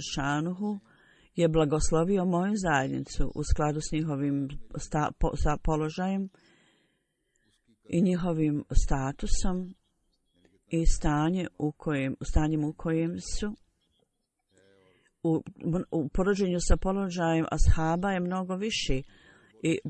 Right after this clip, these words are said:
položaj ashaba u toku vremena obećanog Mesija, alejhi selam, je također bio visok, koji su primili Ahmedijat na njegovom ruci u skladu s, prema njihovom pre-, njihovom predanošću. Allah im je dao, o,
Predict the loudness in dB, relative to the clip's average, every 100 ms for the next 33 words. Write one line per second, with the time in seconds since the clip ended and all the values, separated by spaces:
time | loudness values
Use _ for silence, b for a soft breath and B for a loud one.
0 | 0 0 0 -2 -2 0 6 8 10 8
1 | 2 0 -2 -4 -2 2 2 2 -2 -2
2 | B B B B _ _ -14 -8 0 2
3 | 2 2 0 -2 -2 -2 0 0 0 0
4 | 2 2 2 0 -4 -8 -6 -8 -4 -2
5 | 2 2 0 -2 -2 -2 -2 -2 -2 -6
6 | -6 -8 -8 0 2 2 -2 -2 0 0
7 | 0 -2 0 0 -2 -2 -4 -6 -14 B
8 | B B -6 -4 -2 -2 -2 -4 -6 -6
9 | 2 4 4 2 2 2 2 2 2 2
10 | 0 0 0 0 2 2 0 -2 -2 0
11 | 0 0 -2 -2 -2 0 2 2 0 B
12 | B B B -2 0